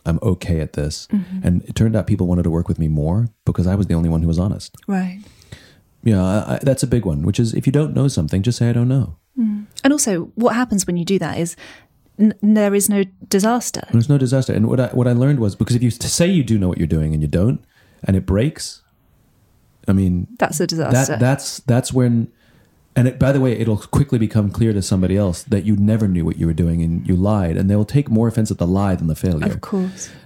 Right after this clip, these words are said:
Speaker 1: Um, and so there's, and, and what I discovered was, um, nobody thought less of me.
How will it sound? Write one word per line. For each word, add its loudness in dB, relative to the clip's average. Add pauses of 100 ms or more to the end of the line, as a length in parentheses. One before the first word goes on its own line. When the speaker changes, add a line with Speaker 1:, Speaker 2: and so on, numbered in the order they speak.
Speaker 1:
Um, 0 (200)
and 2
so 0
there's, -2
and, 2
and 2
what 4
I 4
discovered 0
was, 0 (600)
um, 4
nobody 4
thought 0
less 0
of -6
me. -2